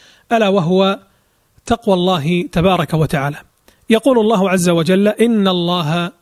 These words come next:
يحب المتقين". المتقون هم أهل الله وخاصته.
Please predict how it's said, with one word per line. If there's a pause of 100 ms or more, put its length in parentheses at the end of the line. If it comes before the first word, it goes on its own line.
يحب (140)
المتقين". (1600)
المتقون
هم
أهل
الله
وخاصته.